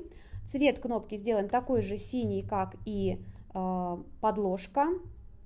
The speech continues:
Дальше, э, размер шрифта пусть будет у нас такой же дидакт, круглый, э, цвет белый. Э, ну, отлично, да. Сохраняем настройки и смотрим, что у нас получилось.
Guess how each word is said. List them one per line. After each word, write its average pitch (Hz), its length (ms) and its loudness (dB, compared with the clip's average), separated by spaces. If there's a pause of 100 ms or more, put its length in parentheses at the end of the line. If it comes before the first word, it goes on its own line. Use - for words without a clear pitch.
(280)
Дальше, 190 720 2 (220)
э, 190 240 0
размер 226 340 4
шрифта 254 480 0
пусть 208 280 -4
будет 190 420 -4
у 196 60 -2
нас 185 240 -2
такой 208 480 -4
же 185 180 -4
дидакт, 180 540 -2 (580)
круглый, 269 580 0 (360)
э, 202 300 0
цвет 208 400 0
белый. 226 600 2 (880)
Э, 214 480 -4 (380)
ну, 330 120 4
отлично, 208 520 -2
да. 190 200 0 (360)
Сохраняем 240 420 0
настройки 262 520 2
и 311 200 0
смотрим, 262 320 0
что 226 140 -6
у 220 40 2
нас 214 100 -4
получилось. 214 440 -6